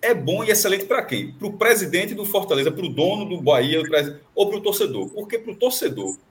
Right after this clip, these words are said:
o cara que foi, pra, o cara achar que foi um excelente ano, ter perdido uma oportunidade desse tamanho de ser campeão da Copa Sul-Americana é foda. Pro, pro, pro, pra uma, pra uma gestão, o re-, o trabalho é bom, é ó-, veja só, é óbvio que o trabalho seja excelente, mas a gente tá avaliando o quê? Inclusive, a gente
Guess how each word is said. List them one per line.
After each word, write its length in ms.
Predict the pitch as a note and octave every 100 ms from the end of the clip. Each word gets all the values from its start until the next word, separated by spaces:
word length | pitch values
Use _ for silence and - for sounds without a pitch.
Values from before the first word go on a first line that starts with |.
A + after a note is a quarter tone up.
| _
o 60 | -
cara 220 | F#3+ G#3+
que 100 | -
foi, 340 | - - A#2+ -
pra, 240 | - D#3+
o 100 | D#3
cara 200 | F3+ A#3+
achar 240 | A#3+ B2+
que 80 | A#2
foi 140 | - F3
um 100 | F#3
excelente 560 | - F#3 E3+ C#4+ D4+
ano, 400 | B2+ A2+ G#2+ G#2 _ _ _ _ -
ter 180 | G3+ G#3
perdido 380 | G#3+ C3 C#3
uma 100 | D#3+
oportunidade 680 | D#3 F3+ F3+ F#3+ C#3 C3+ C3
desse 380 | C3 A3+ G4+ -
tamanho 320 | F4+ E3+ C3+
de 60 | C3+
ser 140 | D#3+
campeão 280 | - - D3+
da 60 | D3
Copa 160 | C#3+
Sul-Americana 560 | C3+ C#3+ C3+ G#2 A2+ -
é 40 |
foda. 320 | - G2 F2 - - -
Pro, 120 | B3+
pro, 200 | B3+ A#3
pro, 240 | - G3+ -
pra 140 | F#3
uma, 180 | F#3 G3
pra 180 | - F#3+
uma 160 | F#3+ G3+
gestão, 580 | F#3+ C3+ - F3+ G3+ -
o 120 | D3+
re-, 140 | C#3+
o 100 | D#3+
trabalho 320 | E3 F3+ D#3 -
é 80 |
bom, 240 | - D3+ A3
é 100 | D#3+
ó-, 160 | -
veja 220 | - G3+ -
só, 140 | D#3+
é 60 | D#3
óbvio 220 | F3 -
que 60 |
o 40 | B3+
trabalho 240 | A3+ F3+
seja 220 | - E3 D#3 D3+
excelente, 420 | D3+ - C#3 A2 D#3
mas 100 | E3+
a 60 |
gente 100 | G3+
tá 80 | G3
avaliando 420 | F#3 F3 F3 F#3+
o 40 | -
quê? 240 | G#2+ G#2
Inclusive, 220 | A#2+ D3
a 20 |
gente 280 | D3+ D#3 F#3